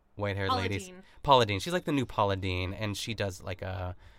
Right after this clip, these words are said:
Speaker 1: uh, like, she's a judge on one of them. It's really cute. Anyway, I don't know where I'm going with all that, but yeah, the, the holidays, and, like, the Food Network during the holidays is definitely special.
Speaker 2: Right, and I think w-,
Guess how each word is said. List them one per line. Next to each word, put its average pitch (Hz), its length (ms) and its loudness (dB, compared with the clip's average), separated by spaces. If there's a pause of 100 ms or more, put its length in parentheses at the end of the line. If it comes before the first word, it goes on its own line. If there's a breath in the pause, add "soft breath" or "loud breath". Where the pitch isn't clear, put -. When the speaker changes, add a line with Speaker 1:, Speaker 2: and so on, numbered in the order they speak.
(380 soft breath)
Speaker 1:
uh, 90 400 0
like, - 220 -8
she's 131 200 -2
a 107 60 -2
judge 92 320 -8
on 92 140 -6
one 87 160 -6
of 87 40 -6
them. 90 120 -4
It's - 160 -8
really 95 160 -10
cute. - 240 -14
Anyway, 95 260 0 (140)
I 131 80 2
don't 101 60 2
know 92 80 2
where 95 120 -6
I'm 98 100 -2
going 95 220 -4
with 92 140 -4
all 95 140 0
that, 92 180 0
but 135 160 4 (400 loud breath)
yeah, 110 240 6 (240)
the, - 140 -8
the 151 80 -2
holidays, 156 600 2
and, 107 140 -12 (560)
like, 117 200 -2 (380)
the 123 100 -4
Food 147 200 -4
Network 117 220 -2
during 104 180 -2
the 104 80 0
holidays 92 500 -6
is 92 160 -12
definitely - 480 -14
special. - 500 -14 (580 loud breath)
Speaker 2:
Right, 247 120 -6
and 269 80 -2
I 311 80 -2
think 349 240 -10
w-, 262 220 -12